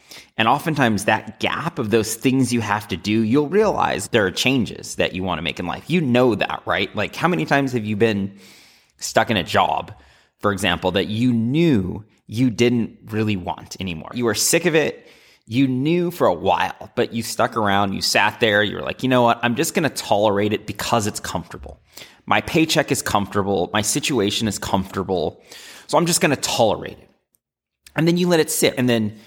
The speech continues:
months of this, you know, discontent in your job turn into years, turns into even decades, maybe. And you don't do anything about it simply because you are comfortable. The difference between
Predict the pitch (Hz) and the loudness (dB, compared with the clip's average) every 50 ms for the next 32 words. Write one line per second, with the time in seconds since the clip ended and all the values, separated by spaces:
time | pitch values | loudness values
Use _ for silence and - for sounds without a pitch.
0 | - _ _ _ _ _ - 104 110 135 160 170 170 156 147 104 - - - - | -20 _ _ _ _ _ -8 -6 -2 2 2 2 2 2 0 -2 -4 -4 -2 -4
1 | - - 120 117 107 95 - 107 110 104 98 - - - - - - - - _ | 0 0 0 0 0 -2 -2 0 0 2 2 0 -2 -4 -4 -6 -8 -10 -14 _
2 | _ 123 120 104 87 87 - 127 117 - - - 117 107 - - 113 107 104 104 | _ -2 -2 -2 -2 0 0 0 0 0 -2 -4 -4 -4 -2 0 -2 0 0 0
3 | 95 98 98 90 98 104 85 85 85 87 - - - 104 107 101 92 - 85 90 | -2 -2 -2 -2 2 2 4 4 2 0 -2 -4 -4 -2 -2 -2 -4 -6 -6 -6
4 | 101 123 143 147 135 120 117 117 120 117 - - - - - - - - _ _ | 0 2 4 4 6 4 4 2 0 -2 -4 -8 -10 -18 -20 -20 -20 -20 _ _
5 | _ - 117 117 107 95 113 107 110 113 107 98 85 78 - - 101 - - - | _ 0 0 2 2 2 2 2 2 2 2 0 -2 -4 -4 -2 -2 -2 -2 -2
6 | - 123 95 - - - 73 - 107 - - - - - - _ _ _ _ _ | -4 -4 -4 -4 -6 -8 -10 -6 -6 -6 -6 -6 -8 -10 -16 _ _ _ _ _
7 | - 95 87 78 78 - - - 71 - 139 - _ _ - - - - - - | -10 -8 -6 -6 -6 -6 -6 -6 -8 -8 -8 -14 _ _ -20 -20 -20 -20 -20 -20
8 | - - _ 120 120 117 117 110 110 107 101 101 98 98 98 98 - - - - | -20 -4 _ 2 4 4 4 4 4 4 4 2 2 0 -2 -4 -6 -8 -10 -14
9 | _ _ _ _ _ _ _ _ _ _ _ _ _ _ _ _ _ _ _ _ | _ _ _ _ _ _ _ _ _ _ _ _ _ _ _ _ _ _ _ _
10 | _ _ _ _ _ _ 143 165 165 156 143 151 190 190 156 113 - - 82 78 | _ _ _ _ _ _ 2 4 4 4 4 4 4 4 4 2 0 -2 -4 -2
11 | - 67 62 64 62 - - - - 135 131 127 139 139 123 117 113 - - 101 | -2 -2 -4 -4 -4 -6 -8 -2 0 0 0 2 2 2 2 2 0 0 2 4
12 | 95 92 92 92 - - - 95 87 87 85 80 - - 73 - - - - 151 | 4 4 2 0 -2 -6 -8 -6 -4 -4 -4 -4 -6 -8 -10 -8 -6 -2 -2 -2
13 | 143 - - - - - - - - _ 139 131 113 135 160 170 - - 160 113 | -4 -4 -10 -16 -16 -16 -18 -20 -12 _ -4 -2 0 2 0 0 2 0 0 2
14 | 113 113 - - - 120 - - - 117 120 120 117 117 110 110 104 101 92 - | 2 0 -4 -4 -4 -4 -4 -4 -2 0 2 4 4 4 4 4 2 2 0 -2
15 | - | -6